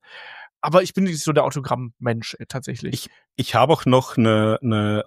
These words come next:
Speaker 2: Vince McMahon D V D, die aber Plot Twist nicht von Vince McMahon unterschrieben ist, sondern die habe ich mal bei einem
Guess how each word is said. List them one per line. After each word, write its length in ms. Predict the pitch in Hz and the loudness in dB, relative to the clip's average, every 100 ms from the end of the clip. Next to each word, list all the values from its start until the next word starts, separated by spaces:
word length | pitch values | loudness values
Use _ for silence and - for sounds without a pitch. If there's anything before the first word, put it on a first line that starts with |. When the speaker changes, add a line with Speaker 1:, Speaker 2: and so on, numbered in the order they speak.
| - | -2
Speaker 2:
Vince 280 | 113 135 - | 0 2 0
McMahon 380 | 127 113 123 | 2 4 4
D 120 | 156 107 | 4 2
V 140 | 113 | 2
D, 320 | - 98 127 | 2 2 2
die 160 | 147 110 | 2 2
aber 160 | 104 | 2
Plot 460 | - - 101 127 - | 0 2 2 2 -2
Twist 540 | - 107 131 - - | 0 2 2 -4 0
nicht 260 | 107 120 - | 2 2 2
von 180 | 123 107 | 0 4
Vince 220 | 120 - | 2 0
McMahon 320 | 107 95 127 | 0 2 4
unterschrieben 440 | 104 104 - 101 113 | 2 0 0 0 2
ist, 120 | 117 | 2
sondern 160 | 107 | 0
die 100 | 107 | 0
habe 100 | 101 | 0
ich 120 | 110 110 | 0 0
mal 140 | 104 | 2
bei 100 | 104 | 2
einem 380 | 104 104 104 | 2 4 2